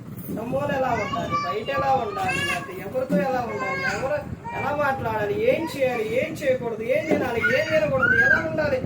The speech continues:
ప్రతి ఒక్కటి కూడా ఇందులోనే ఉంది. అందుకని బైబిల్ వాక్యం ఏమై ఉన్నదంటే వాక్యము దేవుడై ఉన్నాడు.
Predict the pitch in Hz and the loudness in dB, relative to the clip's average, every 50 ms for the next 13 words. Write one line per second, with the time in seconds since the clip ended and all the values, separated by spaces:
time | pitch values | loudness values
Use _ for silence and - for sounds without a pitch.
0 | - - - - - - 294 320 339 339 339 - - 359 339 330 320 - 508 494 | -4 -6 -10 -12 -10 -4 -2 -2 0 -2 -2 -2 0 0 0 -2 -4 -2 0 2
1 | 523 - - 480 415 415 427 415 - 370 359 359 339 320 320 - 320 311 302 302 | 2 2 2 2 4 6 6 6 6 6 2 0 0 0 0 2 4 6 6 8
2 | 339 381 - 587 571 554 539 523 - - - - - - - - - - 175 180 | 6 6 6 6 6 4 4 2 0 -2 -6 -8 -12 -12 -12 -14 -14 -14 -12 -12
3 | 196 202 202 180 - - - - - - - - - - - - - - 240 247 | -10 -10 -10 -10 -10 -12 -12 -12 -12 -12 -12 -12 -12 -12 -10 -8 -6 -4 -4 -4
4 | 262 254 - 254 254 247 247 240 226 - - - - 208 220 247 262 247 247 240 | -4 -2 -2 -2 -2 -2 0 -2 -2 -2 -4 -4 -4 -4 -2 -2 -2 -2 -2 -4
5 | 233 226 214 208 208 208 226 262 - - - 254 233 214 202 208 220 254 269 285 | -2 -2 -4 -4 -4 -6 -6 -6 -8 -6 -6 -6 -4 -2 -2 -2 -2 -2 -2 -2
6 | 277 262 262 254 247 240 226 220 208 208 202 208 208 - 196 202 220 233 - - | 0 0 0 0 0 -2 -4 -4 -6 -4 -4 -4 -4 -4 -4 -4 -4 -4 -6 -6
7 | 220 220 214 208 202 - 190 196 208 208 208 208 208 226 262 359 427 554 539 - | -6 -6 -6 -4 -4 -2 0 2 4 4 4 2 2 4 4 4 4 2 0 -2
8 | - - - - - - - - - - - - - - | -6 -10 -12 -10 -10 -10 -10 -10 -10 -10 -10 -10 -12 -12